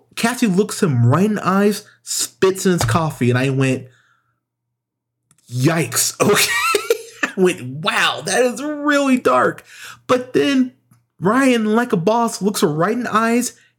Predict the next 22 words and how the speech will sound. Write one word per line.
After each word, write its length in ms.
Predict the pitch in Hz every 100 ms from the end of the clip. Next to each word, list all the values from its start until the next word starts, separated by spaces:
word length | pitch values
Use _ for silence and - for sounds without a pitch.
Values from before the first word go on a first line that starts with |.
| -
takes 320 | - 202 -
a 60 | 247
sip 280 | - 233
of 60 | 202
the 60 | 226
coffee, 540 | 233 240 247 151 -
and 100 | 170
I 80 | 190
went, 320 | 202 220 214 - _ _ _ _ _ _ _ _ -
"Okay, 460 | 240 - 262 277
Bo 300 | 285 269 262
Burnham, 400 | 214 254 262 269
you're, 520 | 226 185 220 262 254 - - -
I 60 |
don't 160 | 254 247
know 100 | 247
if 80 | 247
that's 200 | 247 196
baller, 600 | 151 202 202 240 247 247
if 100 | 247
that's 240 | 220 202
just, 400 | 208 214 214 -